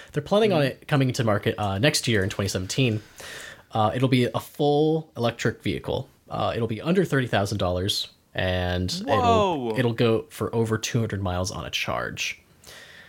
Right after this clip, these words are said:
Speaker 1: Um,
Speaker 2: It's amazing.
Speaker 1: pretty crazy. This is exciting
Speaker 2: Yeah.
Speaker 1: because it's finally, uh, we got a big manufacturer that's on board that's not Tesla, <laughs> and, um, people are excited about it. People are really excited about it, and their, their impressions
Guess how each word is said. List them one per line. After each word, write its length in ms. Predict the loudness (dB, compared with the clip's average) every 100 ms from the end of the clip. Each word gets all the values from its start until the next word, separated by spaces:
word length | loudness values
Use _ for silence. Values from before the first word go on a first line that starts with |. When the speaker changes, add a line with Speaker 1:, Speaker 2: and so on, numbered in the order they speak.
| -20 -20 -6
Speaker 1:
Um, 640 | 0 2 4 2 2 0 -4 _ _ _ _ _
Speaker 2:
It's 100 | -6
amazing. 760 | -2 -2 -2 -4 -4 -8 -10 -16 _ _
Speaker 1:
pretty 140 | -4 4
crazy. 400 | 4 4 -2 -10 0
This 140 | 4 4
is 120 | 2
exciting 300 | 4 6 6
Speaker 2:
Yeah. 60 | 2
Speaker 1:
because 280 | 0 0
it's 140 | 0 0
finally, 600 | 2 4 4 2 2 2
uh, 420 | 0 0 0 -2
we 120 | 0
got 140 | 2 2
a 40 |
big 180 | 2 2
manufacturer 520 | 2 2 0 0 -2
that's 120 | -4
on 180 | -2 -2
board 220 | 0 -2
that's 180 | -4 -4
not 140 | -4 -2
Tesla, 440 | -4 4 6 6 2 -14
<laughs> 200 | -16 -12
and, 600 | 0 4 6 4 0 -4 -6
um, 640 | 0 4 4 2 0 -2 -4 _ _
people 220 | -4 0 0
are 40 |
excited 320 | 2 2 2
about 260 | 2 2 0
it. 140 | -6 _ -14
People 200 | -2 2
are 40 |
really 120 | 4
excited 280 | 4 4 4
about 180 | 4 2
it, 100 | 0
and 140 | 0
their, 160 | 0 0
their 140 | 0
impressions 500 | 2 2 4 0 -2